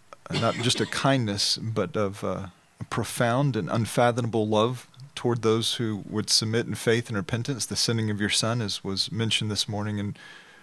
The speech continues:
so we give thanks to you. We give thanks to you for the,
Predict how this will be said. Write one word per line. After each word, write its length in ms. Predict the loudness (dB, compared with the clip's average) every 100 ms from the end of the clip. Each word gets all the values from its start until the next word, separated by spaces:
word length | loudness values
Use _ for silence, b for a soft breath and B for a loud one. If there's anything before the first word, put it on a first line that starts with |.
| -4
so 140 | 2
we 80 | 6
give 160 | 6
thanks 340 | 4 0 0 -2
to 80 | 0
you. 180 | -4 -6 b b b b
We 40 | -4
give 80 | 0
thanks 320 | 0 0 -2
to 60 |
you 120 | -2 -4
for 280 | -4 -4
the, 200 | 0 -2